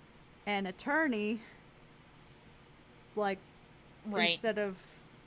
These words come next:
Speaker 1: like, letting, letting the company, uh, uh, mediate or whatever, or finding a, uh, neutral third party between the company and the,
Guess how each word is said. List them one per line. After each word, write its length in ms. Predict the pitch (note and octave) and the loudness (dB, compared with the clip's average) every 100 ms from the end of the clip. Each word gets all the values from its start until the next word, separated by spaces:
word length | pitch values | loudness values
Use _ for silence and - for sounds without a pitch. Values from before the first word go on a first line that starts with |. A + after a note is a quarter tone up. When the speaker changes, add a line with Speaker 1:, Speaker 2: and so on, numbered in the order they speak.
| - | -8
Speaker 1:
like, 280 | G3 F3 - - | -6 -6 -10 -8
letting, 560 | G3+ G3 G3 G3 F#3+ F#3 - | -4 -2 -2 -4 -4 -8 -8
letting 360 | F#3+ F#3 F3+ | -6 -6 -8
the 280 | F3+ E3+ E3 - | -6 -6 -6 -10
company, 800 | - B3 A#3 A#3+ A#3 A3+ G#3+ A3 - - - - - - | -4 -2 -2 -2 -2 0 0 -2 -6 -18 -20 -20 -14 -8
uh, 560 | F#3+ F#3 F#3 F3 D#3 - - | -2 2 2 2 -2 -8 -6
uh, 280 | C#3+ B2+ C#3+ | -4 -4 -2
mediate 800 | G#3+ A#3+ A#3+ A3+ G#3+ G#3+ G#3+ - | 0 0 2 4 6 4 0 -4
or 180 | G#3+ G#3 | 0 2
whatever, 520 | G3+ G3+ G3 G3 G3+ | 2 0 0 0 0
or 220 | - G3+ F#3+ | 2 2 0
finding 580 | - G3+ G3+ G3 F#3+ - | 0 0 0 -2 -4 -4
a, 400 | G3 F#3 F3+ F3+ - - - - - - - - - - - - | -4 -2 -4 -4 -10 -20 -20 -20 -20 -20 -20 -20 -20 -20 -12 -4
uh, 460 | F#3+ F#3 F#3 F3+ - - | 0 0 0 0 -4 -4
neutral 540 | G#3+ A#3 - A3+ G#3+ | -2 -2 0 0 0
third 340 | - G#3+ G#3 | 0 -2 -2
party 380 | A3+ D4 E4 D#4+ | 0 4 4 2
between 420 | D#4+ C#4+ D#4+ D#4 C#4+ | -4 -6 -4 -2 -2
the 60 | |
company 540 | C4+ C#4+ C4 B3+ B3+ A#3 | 0 -2 0 -4 -2 -2
and 200 | A3+ G#3+ | -2 -2
the, 300 | G#3+ G#3 | 0 0